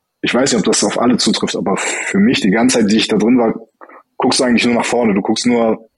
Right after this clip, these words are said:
wer ist noch vor mir, wo muss ich hin, was, was ist das Ziel? Und egal, was, was ich gerade schaffe, da, dann kommt der nächste Schritt. Weißt du, wenn du nicht gerade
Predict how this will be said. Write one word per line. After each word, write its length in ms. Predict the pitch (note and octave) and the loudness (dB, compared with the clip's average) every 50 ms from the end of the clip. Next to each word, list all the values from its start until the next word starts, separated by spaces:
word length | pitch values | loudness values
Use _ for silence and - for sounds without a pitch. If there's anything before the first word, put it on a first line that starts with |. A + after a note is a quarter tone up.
| _ _ _ _ _ - | _ _ _ _ _ -6
wer 220 | G2 G2 A#2 A#2+ | -2 0 0 0
ist 140 | A#2 - A#2 | 0 0 -2
noch 100 | A#2 - | -2 -2
vor 240 | - - B2 A#2+ A#2 | -2 0 0 2 2
mir, 180 | A2+ A2 G#2+ | 4 4 2
wo 240 | G#2 G2 F#2 G2+ A2+ | 2 0 0 2 2
muss 220 | A#2 A2 - - | 4 2 2 0
ich 80 | - - | -2 -2
hin, 220 | - B2+ A#2 A2 | 0 2 2 2
was, 280 | G#2+ G#2+ - - - - F#2+ | 2 2 0 -2 -4 -4 -2
was 160 | G#2+ - - | -2 -2 -2
ist 120 | - - | -2 -2
das 140 | A3 - - | -2 -2 -2
Ziel? 240 | - - B3 B3 - | 0 0 2 2 2
Und 160 | G#3+ G3+ - - _ _ _ _ _ _ _ _ _ _ _ _ _ _ _ _ _ - | 2 0 -2 -6 _ _ _ _ _ _ _ _ _ _ _ _ _ _ _ _ _ -4
egal, 640 | G#2 F#2+ E2+ F#2 A2+ B2 B2+ B2+ B2+ B2+ B2 A2 - - | -4 -2 0 0 0 2 2 2 2 2 2 2 0 0
was, 640 | - F2+ - A2+ G2+ F#2+ A2+ A#2 - - - G#2+ - - | -4 -4 -2 0 0 0 0 0 0 -2 -2 -4 -2 -2
was 220 | G2+ A2+ - - | -2 -2 0 -2
ich 100 | - - | -2 -2
gerade 240 | - A#2+ A2+ A2+ - | -2 0 0 0 0
schaffe, 580 | - - C3 C#3 - - B2+ B2+ C3+ C3+ C3 C3 - _ _ _ _ _ _ _ _ _ _ _ _ | 0 0 0 0 0 0 0 2 2 0 0 -2 -6 _ _ _ _ _ _ _ _ _ _ _ _
da, 180 | - - - - - - | -4 -2 -2 -2 -2 -2
dann 180 | - A#2 A#2 | 0 0 2
kommt 200 | - C#3 B2+ A2+ | 2 2 2 2
der 60 | B2 | 2
nächste 260 | A2+ C3 C#3+ - - E3 | 2 2 2 0 0 -2
Schritt. 400 | - A#2 G#2+ F#2 E2+ - - - _ - - - _ _ _ - F2+ F#2 F2 - - - | 0 0 0 0 -2 -6 -12 -18 _ -20 -20 -20 _ _ _ -12 -12 -12 -12 -14 -16 -10
Weißt 220 | - G2 G#2 - - | -8 -6 -4 -2 0
du, 80 | A2 | 0
wenn 100 | G#2 G#2+ | 2 2
du 60 | G#2+ G#2+ | 2 4
nicht 220 | A2 A2 G2+ - | 2 2 0 0
gerade 420 | G#2+ A2 A#2 A#2 A2+ A2+ A2+ G#2+ | 0 0 2 2 2 2 2 2